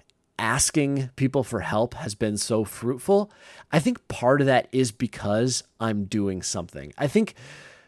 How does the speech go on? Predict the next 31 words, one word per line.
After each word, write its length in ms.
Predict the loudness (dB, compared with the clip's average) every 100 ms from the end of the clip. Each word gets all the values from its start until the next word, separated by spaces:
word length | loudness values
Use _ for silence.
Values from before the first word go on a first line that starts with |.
| _ _
people 300 | 4 6 8
notice 480 | 8 8 8 6 4
when 180 | 2 2
you're 580 | 4 6 8 6 4 0 -16 -16
putting 400 | 0 4 4 6
in 260 | 6 4 0
genuine 800 | -8 0 4 6 6 6 4 2 -2 -12 _ _ _ _ _ -14 -14 -10
sweat 460 | -4 -2 2 2 2
and 140 | -2
energy 560 | 0 2 2 2 0 0
and 120 | -4 -2
effort 440 | -2 0 -2 -2
to 120 | 0 2
make 280 | 4 2
something. 500 | 4 0 2 2 2 -4 -16 -6
It's 120 | 0 4
a 40 |
lot 260 | 4 4 2
easier 440 | 0 0 2 2 2
to 180 | 2 0
help 320 | 2 0 2
those 220 | 2 2
people 400 | 0 2 2 2
than 160 | 4 6
it 80 | 8
is 280 | 6 4
somebody 440 | 4 6 8 8 8
who's, 260 | 6 6
like, 260 | 4 2 2 -16 -20 -20 _ 4
doing 600 | 6 8 6 2 0 4
nothing 800 | 6 6 4 4 4 2 2